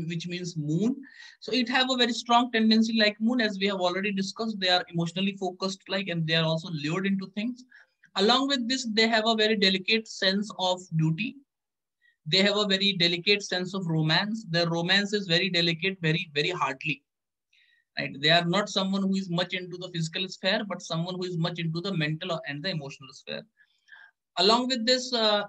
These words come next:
you know, their life is full of fluctuations. Sometimes it is good, sometimes it is bad.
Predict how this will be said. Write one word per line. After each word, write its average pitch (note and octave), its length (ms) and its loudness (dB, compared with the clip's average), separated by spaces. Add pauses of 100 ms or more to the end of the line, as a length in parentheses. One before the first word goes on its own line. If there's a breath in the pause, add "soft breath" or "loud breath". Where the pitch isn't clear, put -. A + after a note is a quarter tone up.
(140)
you G#3+ 100 0
know, C4 100 2
their A3+ 180 0
life G3+ 380 2
is A#3 140 -6
full G3+ 180 0
of G#3+ 100 -2
fluctuations. G3 760 -2
Sometimes F3+ 500 -2
it F3+ 120 -4
is F3+ 140 -6
good, F#3+ 200 -4
sometimes E3 500 -2
it E3 120 -8
is D#3 120 -6
bad. C#3+ 240 -4